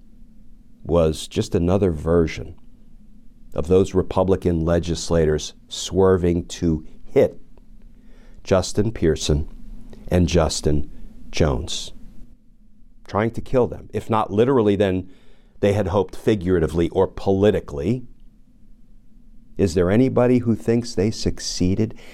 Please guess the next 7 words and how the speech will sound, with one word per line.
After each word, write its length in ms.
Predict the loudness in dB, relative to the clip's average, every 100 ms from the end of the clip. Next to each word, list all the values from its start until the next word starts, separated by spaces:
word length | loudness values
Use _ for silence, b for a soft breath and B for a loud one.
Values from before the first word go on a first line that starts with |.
| B
in 180 | -2 0
taking 500 | 2 2 4 2 2
those 380 | 2 2 0 -6
two 300 | -4 0 2
young 500 | 2 2 2 2 0
men 360 | 2 0 -2 -4
out 280 | 0 0